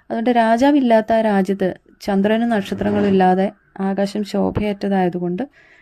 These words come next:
ഞാനും അവിടെ നിന്ന് പോകുന്നു" എന്ന് ബ്രഹ്മചാരി പറയുന്നുണ്ട്. ഇവിടെ പത്മാവതിയുടെ ഹൃദയത്തിൽ പതിയെ അനുരാഗം ഉടലെടുക്കുകയാണ്. ഭാര്യ മരിച്ച ഒരാൾ എത്രമാത്രം ദുഃഖിതനായി തീരുന്നു, അയാളോടുള്ള ഒരു അനുകമ്പയും അയാൾ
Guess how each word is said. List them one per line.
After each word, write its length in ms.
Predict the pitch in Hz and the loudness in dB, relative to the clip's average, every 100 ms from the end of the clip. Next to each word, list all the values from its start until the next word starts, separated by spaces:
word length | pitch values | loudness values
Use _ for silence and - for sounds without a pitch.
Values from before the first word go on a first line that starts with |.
| _ 247 | _ -4
ഞാനും 380 | 240 247 285 | 0 2 2
അവിടെ 200 | 254 202 | 2 2
നിന്ന് 240 | 202 202 196 | 2 2 2
പോകുന്നു" 340 | 190 180 180 | 0 -2 -2
എന്ന് 140 | 180 175 | -2 -4
ബ്രഹ്മചാരി 520 | 175 165 165 160 170 | -4 -4 -4 -4 -4
പറയുന്നുണ്ട്. 540 | 165 156 147 151 147 - _ _ _ _ _ _ _ _ - | -4 -6 -6 -8 -10 -14 _ _ _ _ _ _ _ _ -10
ഇവിടെ 360 | 202 196 202 202 _ - | -4 -2 -2 -6 _ -8
പത്മാവതിയുടെ 800 | 202 - 247 277 262 214 196 196 | -8 -4 -2 0 2 2 4 2
ഹൃദയത്തിൽ 760 | 190 196 175 175 165 185 196 247 - _ | 2 -2 0 0 0 -2 -6 -6 -14 _
പതിയെ 420 | 202 180 185 196 - | -6 -2 -2 -2 -2
അനുരാഗം 560 | 180 175 180 180 190 240 _ _ - | -4 0 0 0 -2 -8 _ _ -12
ഉടലെടുക്കുകയാണ്. 880 | 190 185 185 180 - 185 165 160 - - | -6 -2 -2 -4 -6 -4 -4 -4 -8 -8
ഭാര്യ 280 | 190 190 208 | -4 -2 -2
മരിച്ച 400 | 220 202 196 - 285 _ _ _ _ _ - | -2 -2 -4 -8 -8 _ _ _ _ _ -8
ഒരാൾ 340 | 220 208 208 240 | -4 0 -2 -4
എത്രമാത്രം 720 | 202 208 208 214 220 - 240 | -6 -6 -2 -2 -2 -4 -6
ദുഃഖിതനായി 640 | 220 202 - 208 208 208 202 | -4 -6 -6 -4 -2 -2 -2
തീരുന്നു, 400 | 202 190 190 190 | -2 -2 -2 -2
അയാളോടുള്ള 560 | 185 180 180 196 214 220 | 0 0 0 0 -2 -2
ഒരു 120 | 226 | -2
അനുകമ്പയും 760 | 214 190 190 196 190 202 247 269 _ - | 0 0 0 0 0 -2 -4 -8 _ -12
അയാൾ 320 | 214 233 254 | -4 -2 -2